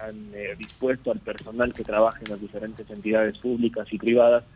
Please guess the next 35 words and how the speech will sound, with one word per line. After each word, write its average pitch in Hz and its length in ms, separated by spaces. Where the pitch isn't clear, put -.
a 107 60
acogerse 131 540
al 110 100
teletrabajo 117 720
por 110 280
seguridad. 113 520
Las 110 160
clases 127 360
permanecen 107 840
de 101 200
la 101 100
misma 113 220
manera 107 600
en - 360
escuelas, 123 400
colegios 107 520
y 110 40
universidades 113 800
de 113 100
manera 113 340
virtual 131 500
hasta 120 440
el 110 140
día 110 200
viernes, 120 420
a-, 101 220
al 101 120
menos 120 460
que 104 100
termine 117 400
esta 113 220
semana, 123 380
para 98 180
ver 110 100
cómo, 110 280